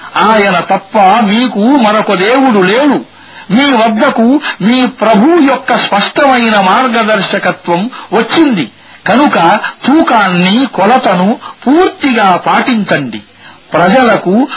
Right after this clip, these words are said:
వారి వస్తువుల విషయంలో నష్టాన్ని కలిగించకండి. భూమి సంస్కరింపబడిన తరువాత దానిలో సంక్షోభాన్ని సృష్టించకండి. ఇందులోనే మీ శ్రేయస్సు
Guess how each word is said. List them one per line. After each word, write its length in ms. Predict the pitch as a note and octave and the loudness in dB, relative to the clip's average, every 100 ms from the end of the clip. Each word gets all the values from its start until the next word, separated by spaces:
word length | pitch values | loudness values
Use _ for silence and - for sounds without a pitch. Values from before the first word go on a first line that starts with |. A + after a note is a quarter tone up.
| - | -8
వారి 380 | D3 G3+ A3+ A#3 | 0 2 4 4
వస్తువుల 600 | G#3 G#3+ - E4+ D#4+ B3+ | 2 2 0 2 2 2
విషయంలో 760 | A#3 G3+ B3 B3+ A3 F3+ F3+ B3 - - - | 2 0 0 0 0 2 0 0 -6 -12 -6
నష్టాన్ని 680 | D#3 F#3 - C4 G#3+ F#3 E3+ | -4 -2 -2 -2 0 0 -2
కలిగించకండి. 1000 | E3+ G#3+ B3+ G#3+ E3+ - C3 A#2+ G2+ G2 - - - C#3+ | 0 0 0 -2 -2 -4 -4 -6 -8 -14 -20 -20 -8 0
భూమి 260 | B3+ D4+ C#4 | 2 4 2
సంస్కరింపబడిన 1120 | - B3 C4+ - B3+ A#3 G#3+ G#3 F#3+ F#3+ F3+ | 0 0 -2 -2 -2 -2 0 0 0 0 0
తరువాత 760 | E3+ E3 G3+ F#3+ E3 E3 F#3 - - - | 0 0 2 2 2 2 0 0 -2 -4
దానిలో 680 | C3 E3+ A3 C4 A#3 G3+ C4 A3+ | -2 0 2 0 0 2 2 0
సంక్షోభాన్ని 1040 | - C#4 - C#4 A#3+ G#3 G3 F#3+ F#3+ A#3+ D#4+ - | -2 -2 0 0 2 2 2 0 0 -2 -4 -8
సృష్టించకండి. 1000 | - D4+ D#4+ G4 E4+ A#3 A#3+ F#3 D#3 A#2+ F#2+ - - - | -2 -2 0 0 -2 -2 -2 -2 -4 -10 -14 -20 -20 -4
ఇందులోనే 760 | G#3 D4 C#4 A3+ G3+ F#3 F#3+ A#3 - - | 0 4 4 4 4 2 -2 -4 -8 -2
మీ 280 | G#3 G#3+ | 0 2
శ్రేయస్సు 640 | F3+ - F#3+ B3 A#3 - | 0 0 0 0 -2 -4